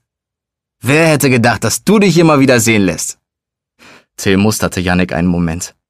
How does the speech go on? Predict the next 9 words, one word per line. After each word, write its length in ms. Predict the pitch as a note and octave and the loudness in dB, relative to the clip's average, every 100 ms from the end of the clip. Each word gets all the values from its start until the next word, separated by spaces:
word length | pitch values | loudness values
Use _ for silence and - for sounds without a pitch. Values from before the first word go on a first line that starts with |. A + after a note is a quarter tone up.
| _ _ - | _ _ -2
Dann 160 | A#2 | -2
grinste 360 | A2 G#2 F2+ F#2 | 0 -2 -4 -8
er. 220 | - - _ _ _ _ _ _ _ _ _ _ _ | -10 -16 _ _ _ _ _ _ _ _ _ _ _
"Komm 220 | - D3+ F#3 | -2 2 2
schon, 340 | G3 F3 C#3+ | 2 2 2
steig 320 | - F3+ G3 | 2 0 0
ein, 160 | G3+ A#3 | 0 0
alte 240 | G3+ D#3+ | 0 0
Stadtschwuchtel!" 840 | - E3 C#3+ - C#3 - A2+ - | 0 0 -2 0 -2 0 -4 -4